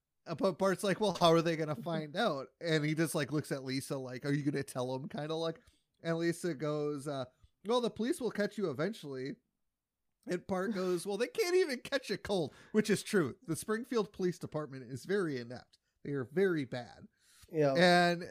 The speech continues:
Speaker 1: and so Lisa's like, "Well, I bet you were stupid enough to put a Property of Bart label on your, your radio." And we pan from the Simpsons house down the well. Sure enough,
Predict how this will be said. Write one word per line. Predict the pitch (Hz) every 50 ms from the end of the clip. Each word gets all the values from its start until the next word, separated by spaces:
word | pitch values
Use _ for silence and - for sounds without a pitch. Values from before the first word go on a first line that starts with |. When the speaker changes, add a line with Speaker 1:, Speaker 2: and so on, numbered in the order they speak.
| - -
Speaker 1:
and | 165 160 160 156 151 143
so | - - 185 175 175 170
Lisa's | 160 160 160 - 175 160 143
like, | 165 151 151 139 - -
"Well, | 156 160 190 196 208 208 202
I | 202 208
bet | 208 269 302 294
you | 240 220
were | 190 170 147
stupid | - - - - 220 214 214 196 165
enough | 147 147 143 -
to | - 151
put | - - 165
a | 143
Property | - - 151 156 160 156 - 175 165 156
of | 156 -
Bart | - 156 151 127 113 127
label | 127 143 160 147 160 143 135
on | 131 135 131 135 135
your, | 123 117 110 107 107 - _ _ _ _ _ _
your | - 135 127 143 147 139
radio." | 120 123 139 147 151 139 131 127 120 113 113 117 120 - _ _ _ _ _ _ -
And | 147 151 151 147 147 147 147 147 143 139 147 147 147
we | 151 156 156
pan | - - - 170 165 170 165 165 165 165 170 - -
from | - 196 226 247
the | 254 233
Simpsons | - 240 247 233 240 - 214 214 - -
house | 208 208 214 208 190 -
down | - 120 - - - 170 185 208 202
the | 190 185
well. | 165 156 156 160 156 151 151 147 139 - _ _ _ _ -
Sure | - - - - 160 175 180
enough, | 170 156 147 139 135 127